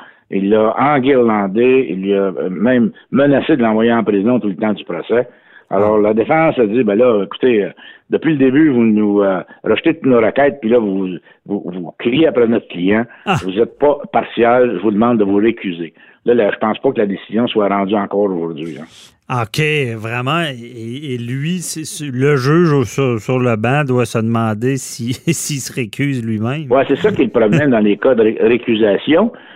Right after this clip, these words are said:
Speaker 1: euh, au Canada comme aux États-Unis. Celui qui va juger de la, la, la requête en récusation, c'est lui-même qui est attaqué, le juge lui-même.
Speaker 2: Ah,
Speaker 1: Fait que
Speaker 2: ouais.
Speaker 1: c'est rare que le juge va se récuser lui-même en disant, « Ben, je suis partial. »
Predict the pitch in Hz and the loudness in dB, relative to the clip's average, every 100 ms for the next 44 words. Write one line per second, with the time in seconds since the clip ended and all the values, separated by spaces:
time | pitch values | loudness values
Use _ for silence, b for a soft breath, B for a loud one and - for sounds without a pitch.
0 | B - 104 98 - _ - 120 117 117 | B -4 -2 -2 -6 _ -4 -2 2 2
1 | 113 104 120 - 104 95 - 92 85 117 | 2 2 2 2 0 0 -2 -2 0 0
2 | 185 b b - 120 123 196 165 135 131 | -2 b b -6 0 2 0 0 2 2
3 | 117 131 160 123 165 170 113 107 101 101 | 4 2 2 2 2 2 2 2 2 0
4 | 120 87 - - _ 95 92 104 247 165 | -2 -2 -6 -8 _ -2 0 2 2 2
5 | 160 143 110 104 104 98 92 - 175 - | 2 2 0 0 0 0 0 -2 -2 -2
6 | 120 131 143 160 170 127 113 113 98 107 | -2 0 2 2 2 2 0 -2 -2 -2
7 | - 123 98 95 127 113 110 107 123 82 | 0 0 2 2 2 2 0 0 0 -2
8 | - _ _ - 120 101 90 87 104 107 | -10 _ _ -6 -4 -4 -6 -2 2 4
9 | 160 151 - 120 127 127 B B 107 101 | 4 2 2 4 2 0 B B 2 4
10 | 131 147 117 - 110 107 107 113 117 110 | 4 2 2 -2 -6 -2 0 2 2 2
11 | 107 135 143 123 B B 92 82 101 120 | 2 2 2 0 B B -10 -6 -2 0
12 | 98 - 104 98 90 - 123 110 85 | 0 -2 -4 -4 -8 -2 2 2 -2